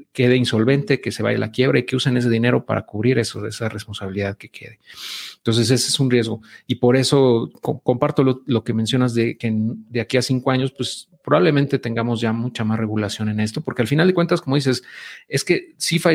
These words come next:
para mí es como, como un banco, o sea, fu-, ten-, tendrían que funcionar muy similar a un banco, nada más que usan activos virtuales, act-, activos digitales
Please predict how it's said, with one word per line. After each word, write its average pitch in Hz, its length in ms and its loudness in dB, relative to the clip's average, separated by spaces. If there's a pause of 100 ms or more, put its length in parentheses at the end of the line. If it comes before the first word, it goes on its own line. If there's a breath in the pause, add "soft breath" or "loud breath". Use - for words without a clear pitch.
(100)
para 120 160 4
mí 147 100 4
es 160 120 2
como, 120 320 0
como 123 180 -2
un 156 120 4
banco, 170 320 2
o - 20 0
sea, 123 120 2
fu-, - 140 -6
ten-, 139 260 -2
tendrían 131 300 0
que 156 80 -4
funcionar 127 380 0
muy 147 160 0
similar 123 340 2
a - 20 2
un 123 160 0
banco, 123 300 -6
nada 123 140 2
más 131 200 2
que 131 220 0
usan 135 300 2
activos 120 400 -4
virtuales, 143 360 -2
act-, 120 240 -8
activos 139 440 0
digitales 143 640 0